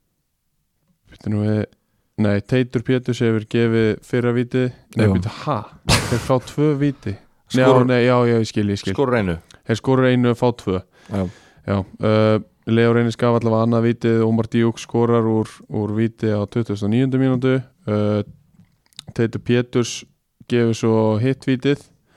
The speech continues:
Speaker 1: eh, sem að Seychem Wilson þriðji klúrar úr.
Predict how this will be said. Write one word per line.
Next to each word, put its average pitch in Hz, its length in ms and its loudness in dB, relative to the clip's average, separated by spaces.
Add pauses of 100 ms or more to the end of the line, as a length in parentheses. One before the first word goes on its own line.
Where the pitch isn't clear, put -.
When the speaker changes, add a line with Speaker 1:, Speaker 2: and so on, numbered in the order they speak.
(1040)
Speaker 1:
eh, 110 680 2 (220)
sem 117 220 0
að 113 540 2 (640)
Seychem 123 800 0 (1160)
Wilson 123 540 0
þriðji 127 560 0 (1000)
klúrar 131 440 2
úr. 147 80 -2